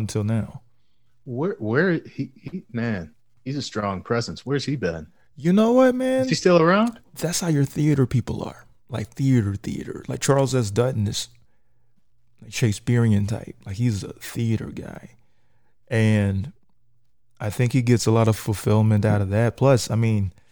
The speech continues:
Speaker 1: he was the lead in the nineties in a show, like, a hit T V show, The Rock. He might be eating off of that, too. Or selling cars at a used car dealership. But I think that
Speaker 2: <laughs>
Speaker 1: 'cause he would have cameo roles and,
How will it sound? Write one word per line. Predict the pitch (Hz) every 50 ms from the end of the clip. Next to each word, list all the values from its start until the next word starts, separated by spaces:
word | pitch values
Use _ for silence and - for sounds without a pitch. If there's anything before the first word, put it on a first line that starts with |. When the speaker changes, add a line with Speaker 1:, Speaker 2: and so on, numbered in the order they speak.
| _ _ _ _ _ _
Speaker 1:
he | _ - 120
was | 127 135 123 107
the | 104 110
lead | 107 107 113 113 117 120 120 120
in | 117 113 110
the | 110
nineties | 104 104 104 104 110 117 120 120 110 107 110 107 101
in | 107 107 101
a | 104 101
show, | - - - 113 107 107 107 107 104
like, | 104 101 101 101 -
a | 104
hit | 101 110 110
T | - 110 107 107
V | 107 113 117
show, | 113 - 113 107 104 104 104 104 101 - - - - - - 131 104
The | 98 98
Rock. | 95 107 117 127 139 147 156 165 185 _ _ _ _ _ _ _ _ _ _ _ _ _ _ _ _ _ _ _ _ _ _ _ _ _ _
He | - 117
might | 117 123 123 123 113
be | 110 113 113 117
eating | 113 113
off | 113 113 110 -
of | - 107
that, | 120 123 127 -
too. | - 127 120 127 135 143 151 151 - - _ _ _ _ _ _ _ _ _ _ _ _ - - _ _ _ _ _ _ - - _ _ -
Or | 147
selling | 127 - - 120 117 117 117
cars | - - 120 120 117 120
at | 120
a | 120
used | 120 120 123 123
car | - 139 139
dealership. | 135 110 110 104 - - - - - - - - _ - -
But | - 120 107
I | 104 104
think | - - 165 170 175 160 147 - - - - _ -
that | - 113 110 107 - - - - - - - - -
Speaker 2:
<laughs> | - - - - _ _ -
Speaker 1:
'cause | - - 135 123 -
he | - 170
would | 170 156
have | 160 139 -
cameo | - - 143 135 135 131 127 120 113 110
roles | 101 104 107 104 104 101 101 98 95
and, | 98 95 95 98 101 - - 95